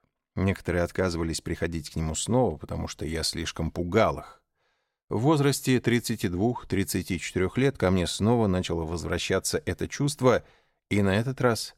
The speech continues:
оно стало сильнее. Он перечислял других серийных убийц, в том числе Джека Потрошителя,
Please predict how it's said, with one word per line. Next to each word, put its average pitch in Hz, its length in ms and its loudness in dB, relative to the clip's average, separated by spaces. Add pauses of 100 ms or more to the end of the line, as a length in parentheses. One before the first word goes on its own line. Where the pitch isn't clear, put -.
(140)
оно 92 200 2
стало 85 320 0
сильнее. 78 640 -2 (1120)
Он 117 220 4
перечислял 110 720 2
других 98 340 -2
серийных 95 440 0
убийц, 117 340 -2
в - 80 -18
том 95 180 0
числе 87 280 -4
Джека 85 300 -2
Потрошителя, - 720 -4